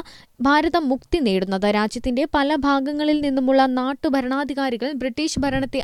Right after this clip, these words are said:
അനുകൂലിച്ചിട്ടുള്ളതായി നമുക്കറിയാം. ബ്രിട്ടീഷ് ഭരണത്തോടുള്ള ഇവരുടെ വിധേയത്വം ഭരണാധികാരികൾക്കും അവരുടെ പരിചാരകർക്കും സ്വന്തം ജീവിത സാഹചര്യങ്ങൾ മെച്ചപ്പെടുത്താൻ ഉപകരിച്ചിട്ടുമുണ്ട്.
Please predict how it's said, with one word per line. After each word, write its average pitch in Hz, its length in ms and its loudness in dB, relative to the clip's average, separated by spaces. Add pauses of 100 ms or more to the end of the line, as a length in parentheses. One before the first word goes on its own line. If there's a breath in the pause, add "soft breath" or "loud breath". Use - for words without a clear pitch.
(240)
അനുകൂലിച്ചിട്ടുള്ളതായി 311 1080 4
നമുക്കറിയാം. 202 640 0 (380 loud breath)
ബ്രിട്ടീഷ് 226 400 -4
ഭരണത്തോടുള്ള 262 680 0
ഇവരുടെ 262 300 0
വിധേയത്വം 247 600 -2 (100)
ഭരണാധികാരികൾക്കും 285 1000 -2
അവരുടെ 247 300 -4
പരിചാരകർക്കും 262 840 -4
സ്വന്തം 302 440 -4
ജീവിത 285 340 -2
സാഹചര്യങ്ങൾ 262 640 0
മെച്ചപ്പെടുത്താൻ 254 680 0
ഉപകരിച്ചിട്ടുമുണ്ട്. 202 920 2